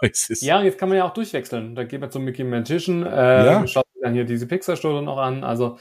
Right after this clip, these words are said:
Speaker 2: das ist ja gerade Entertainment, wird groß geschrieben, wie man so schön sagt.
Speaker 1: Auf
Speaker 2: Oder
Speaker 1: jeden
Speaker 2: kein
Speaker 1: Fall.
Speaker 2: Werbetext, aber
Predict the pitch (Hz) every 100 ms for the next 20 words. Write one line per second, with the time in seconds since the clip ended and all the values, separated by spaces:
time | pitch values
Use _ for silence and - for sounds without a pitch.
0 | - - 143 185 - 170 123 120 - 123
1 | 127 123 127 147 180 175 131 143 - -
2 | _ _ - 190 127 120 107 107 107 104
3 | 117 113 107 - - - - 107 123 120
4 | 120 120 185 - 135 - 127 120